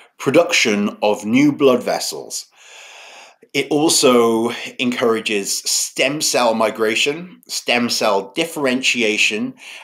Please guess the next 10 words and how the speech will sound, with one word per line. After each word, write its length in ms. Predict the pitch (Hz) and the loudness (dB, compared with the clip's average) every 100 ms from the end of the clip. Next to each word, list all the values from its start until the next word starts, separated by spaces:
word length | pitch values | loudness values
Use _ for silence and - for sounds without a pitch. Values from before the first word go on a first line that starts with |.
| - | -6
and 360 | 123 120 113 113 | -2 0 -2 -4
it 240 | 131 - - | -6 -6 -4
de-, 300 | 151 175 - - | -2 -2 -6 -6
decreases 1040 | 196 185 - 127 107 110 101 101 98 - - | -4 -4 -2 -2 0 -2 -2 -4 -6 -10 -6
inflammatory 840 | 123 123 123 120 123 - 117 104 | -6 -4 -4 -2 -2 -6 -6 -6
cytokines. 960 | - - 95 92 - 82 71 64 - - _ - - - - - - - | -2 0 0 -2 -8 -8 -10 -12 -16 -16 _ -20 -20 -20 -20 -20 -14 0
Um, 720 | 117 110 110 110 113 113 123 | 4 6 6 4 2 -2 -6
so, 760 | - - 131 120 120 117 123 - _ _ | -6 0 4 6 6 2 -4 -14 _ _
yeah, 560 | 107 156 180 104 82 - - | -4 0 2 0 -4 -10 -10
basically, 840 | 175 220 180 - 113 92 104 - | -4 -2 -4 -6 -6 -6 -8 -12